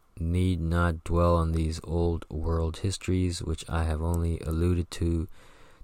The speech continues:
to show that Merv was long ago.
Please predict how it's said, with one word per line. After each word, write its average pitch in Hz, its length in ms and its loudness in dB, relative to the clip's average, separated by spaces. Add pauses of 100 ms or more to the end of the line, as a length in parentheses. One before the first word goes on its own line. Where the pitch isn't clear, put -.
to 87 80 0
show 117 320 8
that 104 220 8
Merv 95 400 6
was 82 400 4
long 80 320 2
ago. - 420 -4